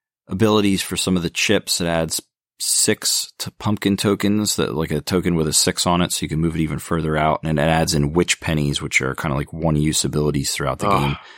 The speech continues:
Speaker 1: And then the second is
Speaker 2: Witch
Speaker 1: the
Speaker 2: pennies are the call.
Speaker 1: Alchemist expansion. And I don't have that one. You can make fun of me,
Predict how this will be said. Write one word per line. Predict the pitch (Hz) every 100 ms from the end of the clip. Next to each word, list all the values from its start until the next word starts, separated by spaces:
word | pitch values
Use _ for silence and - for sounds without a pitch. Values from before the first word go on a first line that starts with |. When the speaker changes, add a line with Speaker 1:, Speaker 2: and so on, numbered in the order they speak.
| - _ -
Speaker 1:
And | 90
then | 85
the | 82
second | - 104 - 92 -
is | 82 82 -
Speaker 2:
Witch | 113 78
Speaker 1:
the | 76
Speaker 2:
pennies | 76 98 87
are | 85
the | 85
call. | - 101 92
Speaker 1:
Alchemist | 80 - 78 73 -
expansion. | 67 - 73 69 - 65 73 - _ _ -
And | 80 76 73
I | - 78
don't | 85 65
have | 90 107
that | 113
one. | 101 120 139 127 _ _ _ _
You | 95
can | - 80
make | 69
fun | 98 101
of | 98
me, | 110 98